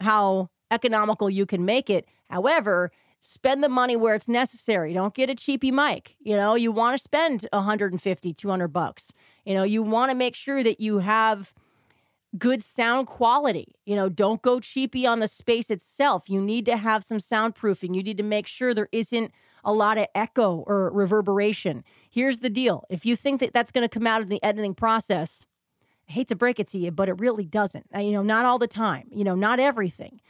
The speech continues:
And you wanna make sure that you sound as great as you can. Otherwise, you're not gonna get the work, you know? So make sure as a beginner that you are, if you're doing stuff from home, don't cheapy out. Don't get low quality equipment.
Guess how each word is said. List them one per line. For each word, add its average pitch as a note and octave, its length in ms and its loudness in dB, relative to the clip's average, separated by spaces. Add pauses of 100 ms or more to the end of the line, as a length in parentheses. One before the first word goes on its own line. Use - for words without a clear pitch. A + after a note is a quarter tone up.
(180)
And G#3+ 120 2
you A#3 140 2
wanna C#4 220 2
make C4 180 0
sure C4+ 180 -2
that G#3 100 2
you G3+ 180 0
sound F#3+ 520 0
as A3+ 380 -2
great G#3 580 -2
as F3+ 220 -2
you G3 160 -2
can. G3 640 -2
Otherwise, F#3+ 720 0 (640)
you're G3 80 -8
not G#3+ 160 2
gonna C#4 140 -2
get A#3+ 160 -2
the F#3+ 80 0
work, - 500 -2 (500)
you G3 120 -2
know? F#3+ 180 0
So G3+ 180 2
make G#3+ 300 0
sure G#3+ 540 2 (320)
as G#3+ 180 2
a A#3+ 80 0
beginner A3 640 0 (120)
that F#3+ 200 2
you G#3+ 240 -2
are, G#3+ 560 2
if G3+ 160 -8
you're G3 100 -4
doing A3 260 0
stuff B3 240 -2
from B3+ 180 0
home, A#3 420 2 (420)
don't G#3+ 220 2
cheapy B3+ 380 -2
out. C4 300 2 (100)
Don't G#3 300 0
get B3 180 2
low A3+ 220 2
quality A#3 500 2
equipment. G#3 540 -2